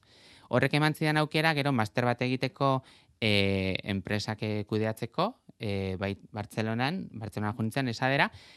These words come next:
eta han esaden esan zidaten, "Jonan, zergatik ez zara juten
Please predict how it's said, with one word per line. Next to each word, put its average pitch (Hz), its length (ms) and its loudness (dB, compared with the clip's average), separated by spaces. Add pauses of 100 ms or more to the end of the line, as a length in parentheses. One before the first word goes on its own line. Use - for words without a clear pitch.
(120)
eta 120 640 4
han 131 200 0
esaden 143 340 0
esan 139 180 -4
zidaten, 127 340 0
"Jonan, 135 200 0
zergatik 139 360 -2
ez 139 80 -4
zara 143 180 -2
juten 123 680 2